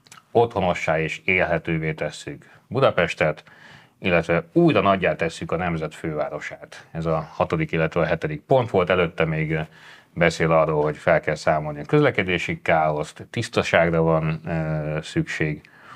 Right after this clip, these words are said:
fel kell számolni a pazarló bürokráciát. No, hát, ö, újra nagyjá tesszük a nemzet fővárosát. Hogyan kell újra nagyjá tenni a na-, nemzet fővárosát? Mitől volt nagyobb régen, vagy mire gondol? Csatoljunk hozzá településeket, hogy nagyobb legyen a lé-,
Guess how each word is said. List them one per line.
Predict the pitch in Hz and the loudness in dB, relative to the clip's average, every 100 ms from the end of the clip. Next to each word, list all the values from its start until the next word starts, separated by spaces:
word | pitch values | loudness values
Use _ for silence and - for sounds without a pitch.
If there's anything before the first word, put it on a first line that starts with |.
| - - _ _ _ _ _ - | -20 -20 _ _ _ _ _ -4
fel | - 160 | 0 2
kell | - | 0
számolni | - 80 76 73 | -4 -4 -4 -8
a | |
pazarló | - 80 73 69 69 | -4 -4 -4 -10 -6
bürokráciát. | 90 107 92 85 82 - 82 78 76 - - _ _ _ _ _ _ _ - - _ _ _ _ - | 0 0 0 -2 -4 -4 -6 -4 -4 -8 -20 _ _ _ _ _ _ _ -20 -20 _ _ _ _ 0
No, | 101 95 78 - - _ - - | 2 4 2 -4 -20 _ -20 -8
hát, | - 92 - | -2 -2 2
ö, | 104 98 98 101 | 4 6 4 0
újra | 120 139 95 | -2 0 2
nagyjá | 98 90 82 | 2 2 2
tesszük | 85 - 87 | -2 -2 -2
a | |
nemzet | 90 85 82 | 0 2 0
fővárosát. | - 85 80 73 76 - 73 - _ _ _ - _ _ _ _ _ _ | -2 -2 -2 -2 -6 -8 -12 -14 _ _ _ -20 _ _ _ _ _ _
Hogyan | - 107 80 | -2 -2 -2
kell | 78 85 | -2 -2
újra | 82 85 82 - - | 0 0 -2 -4 -4
nagyjá | 87 82 80 | 0 4 4
tenni | 87 87 87 | 4 4 6
a | |
na-, | 92 101 101 | 6 4 4
nemzet | 101 95 85 | 4 4 2
fővárosát? | - 113 110 107 107 | 4 6 6 4 4
Mitől | 101 113 107 | 2 2 4
volt | 92 82 | 4 2
nagyobb | 98 113 117 117 113 | 4 2 4 2 4
régen, | 110 107 104 | 2 4 2
vagy | 92 | 2
mire | 90 107 | 2 4
gondol? | 104 107 104 101 104 101 | 4 2 4 4 2 0
Csatoljunk | - 98 98 90 87 | -2 0 0 0 0
hozzá | 92 85 80 | 0 0 2
településeket, | 104 101 107 101 - 101 101 95 | 2 2 2 0 2 0 0 0
hogy | 98 | 0
nagyobb | 98 98 | 2 2
legyen | 98 98 98 | 2 2 4
a | |
lé-, | 101 | 2